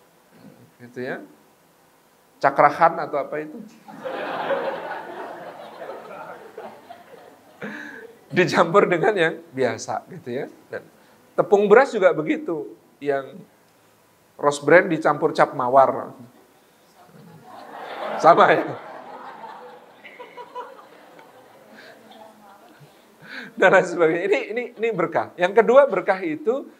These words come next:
kalau kita musyarakah. Saya punya duit,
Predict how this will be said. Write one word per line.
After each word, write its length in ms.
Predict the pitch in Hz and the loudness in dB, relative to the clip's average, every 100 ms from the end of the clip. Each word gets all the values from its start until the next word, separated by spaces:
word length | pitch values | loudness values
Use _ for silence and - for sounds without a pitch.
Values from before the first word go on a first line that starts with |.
| _ | _
kalau 400 | - 180 202 240 | 6 8 8 6
kita 320 | - 190 226 | 4 0 4
musyarakah. 640 | 220 214 208 175 170 147 - - - - - _ | 4 4 4 4 4 2 0 -4 -20 -20 -20 _
Saya 400 | - - 170 214 | -8 4 6 6
punya 320 | - 190 165 139 | 2 -2 -2 -4
duit, 400 | 127 127 175 | 0 0 0